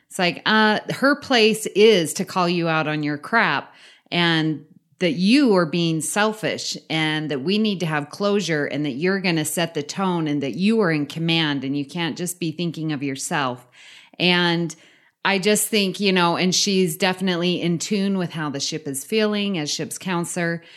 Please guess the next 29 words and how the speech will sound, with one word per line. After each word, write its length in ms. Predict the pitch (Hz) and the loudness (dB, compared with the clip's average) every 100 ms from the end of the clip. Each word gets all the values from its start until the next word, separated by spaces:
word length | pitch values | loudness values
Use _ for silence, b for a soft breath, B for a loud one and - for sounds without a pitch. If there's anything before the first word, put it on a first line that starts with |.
| B B | B B
She 200 | - 180 | -8 0
just 320 | 208 214 - | 2 2 0
really 360 | 185 202 196 | 0 2 2
does 400 | 180 170 165 156 | 2 2 2 0
a 100 | - | -4
really 320 | 165 170 160 156 | -4 -2 -2 -4
stellar 500 | - 170 165 160 160 | -4 -2 -2 -2 -4
job. 560 | 139 156 147 139 131 - | -2 0 0 0 -4 -8
And 540 | 147 143 143 139 135 - - - | -6 -4 -4 -4 -6 -8 -10 -10
I, 100 | - - | -12 -10
I 160 | - 170 | -4 -2
just, 380 | 170 180 - - - | 0 -2 -2 -6 -2
I 180 | 165 | -2
love 480 | 170 160 165 170 165 | -2 -2 0 0 0
that 240 | 170 139 - | -2 -2 -4
part 680 | - 196 175 95 - - - _ _ | -2 0 -2 -4 -6 -6 -8 _ _
of 300 | - 151 143 | -6 -4 -6
the 220 | 151 139 - | -4 -4 -4
episode, 640 | 170 151 - 123 123 127 - 147 | -6 -8 -8 -8 -8 -10 -14 -14
of 140 | 131 | -14
course, 300 | - 143 143 | -8 -8 -8
'cause 200 | - 135 | -10 -8
it's 220 | 139 - | -8 -8
Troi 380 | - 131 107 127 _ _ | -10 -8 -8 -12 _ _
doing 280 | - 160 170 | -6 -4 -2
her 140 | 175 226 | -2 0
job 380 | 302 349 135 - | 2 2 0 0
as 200 | 208 220 | -2 0
counselor. 760 | - 320 370 - 175 127 107 | 0 0 0 0 0 0 -4